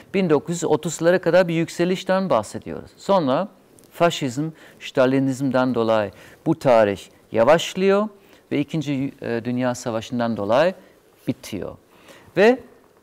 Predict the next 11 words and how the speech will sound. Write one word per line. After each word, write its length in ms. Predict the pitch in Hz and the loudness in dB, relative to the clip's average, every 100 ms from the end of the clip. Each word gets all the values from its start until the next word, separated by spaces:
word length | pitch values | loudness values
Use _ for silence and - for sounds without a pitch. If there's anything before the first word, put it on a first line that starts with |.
| - | -10
bir 220 | 131 240 | 2 4
anda 400 | 196 190 233 185 | 4 4 2 0
büyük 200 | 185 - | -2 -4
bir 60 | |
krizden 560 | 196 - 143 127 156 170 | -8 -4 -6 -2 -2 0
bahsediyoruz. 560 | 123 107 90 85 85 - | -2 -4 -14 -14 -16 -12
Büyük, 360 | 120 110 - - | -12 -12 -14 -10
büyük 260 | 123 - | -10 -8
bir 180 | 131 127 127 - _ | -4 -4 -6 -20 _
depresyondan 800 | 120 - 120 110 127 113 143 160 | -10 -8 -12 -10 -8 -4 -2 -2
bahsediyoruz. 680 | 104 - 92 - 60 - | -4 -6 -16 -16 -20 -20